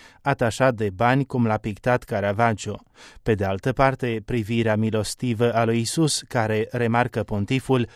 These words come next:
l-a privit cu multă afecțiune. Rezistența acelui om care voia banii a căzut. S-a ridicat și l-a urmat.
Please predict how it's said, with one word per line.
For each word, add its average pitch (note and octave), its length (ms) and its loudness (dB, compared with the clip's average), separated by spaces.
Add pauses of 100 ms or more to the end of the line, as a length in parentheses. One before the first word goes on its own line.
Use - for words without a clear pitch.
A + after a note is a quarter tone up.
(200)
l-a D3 180 0
privit D3 420 0
cu E3 220 0
multă A2+ 500 2
afecțiune. G#2 800 -2 (440)
Rezistența B2 760 2
acelui G#2+ 440 -2
om C#3+ 300 4
care G#2 280 0
voia G#2+ 340 -2
banii C3+ 440 0
a D3 120 0
căzut. G2+ 580 -6 (280)
S-a - 220 0
ridicat B2 720 -2 (100)
și - 220 -2
l-a D3 120 4
urmat. A#2 560 -2